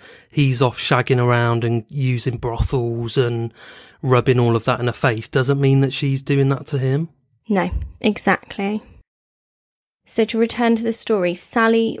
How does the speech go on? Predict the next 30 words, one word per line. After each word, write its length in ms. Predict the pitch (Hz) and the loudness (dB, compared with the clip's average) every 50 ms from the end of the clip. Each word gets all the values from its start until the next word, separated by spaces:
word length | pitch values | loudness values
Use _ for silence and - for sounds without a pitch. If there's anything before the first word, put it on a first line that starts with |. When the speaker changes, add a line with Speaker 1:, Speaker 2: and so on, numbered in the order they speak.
| - 226 | -10 -4
Speaker 2:
was 220 | - 240 233 226 - | -2 -2 -2 -2 -4
just 260 | - 240 233 - - - | -4 -6 -6 -6 -4 -2
emotionally 720 | 233 220 226 226 226 226 220 226 214 - - 240 226 226 | 0 2 4 4 4 4 4 2 0 0 0 2 2 2
dependent 480 | 220 233 - - - 220 220 220 220 220 | 0 -2 -6 -6 -4 -2 -2 -2 -2 -2
on 160 | - 226 226 | -2 -2 -2
Richard, 500 | 226 240 233 - - - 254 262 302 - - | -2 -2 -4 -4 -4 -2 -2 -2 -2 -2 0
and 120 | 220 226 | 2 2
a 60 | 226 233 | 4 6
lot 240 | 233 240 254 277 | 6 6 6 4
of 100 | 247 269 | 4 2
what 120 | - 302 - | 0 0 0
we 80 | 294 | 0
see 240 | 277 - - 277 262 | -2 0 0 0 2
with 120 | 247 233 - | 2 0 -2
this 200 | 233 214 - - | -4 -6 -8 -8
case 340 | - - 190 180 185 - - - | -6 -4 -4 -4 -6 -8 -2 0
is 180 | 220 214 214 | 0 2 4
emotional 640 | 220 214 214 214 214 214 214 214 - - - 220 220 | 4 2 4 4 4 2 2 0 -2 -2 0 0 0
abuse 460 | 220 226 - 220 226 240 262 - - - | 0 0 0 0 0 0 0 -2 -6 -4
rather 340 | 202 208 208 202 202 - | 0 2 2 2 2 0
than 160 | 202 - 196 196 | -4 -4 -6 -6
physical 480 | - - 262 240 - 208 - - 175 | 0 2 2 2 2 -4 -6 -4 -6
abuse, 440 | 170 - - - - - - - - - | -6 -6 -6 -8 -8 -8 -10 -12 -4 0
although 380 | - 220 208 226 220 226 226 - _ _ _ - | 0 2 4 4 4 4 2 -2 _ _ _ 0
there 100 | 254 254 | 2 2
absolutely 560 | 285 - - - - 277 262 254 - - 233 | 2 0 -2 -4 -2 0 0 2 2 0 0
was 260 | 214 214 220 220 - | 2 2 0 0 0
physical 380 | - - 220 214 208 - - 202 | -2 -4 -4 -4 -4 -6 -6 -6
abuse 320 | 202 - 190 196 190 - | -4 -2 -2 -4 -4 -4
too. 340 | - - - 240 - - - | -8 -4 -2 -2 -2 -2 -4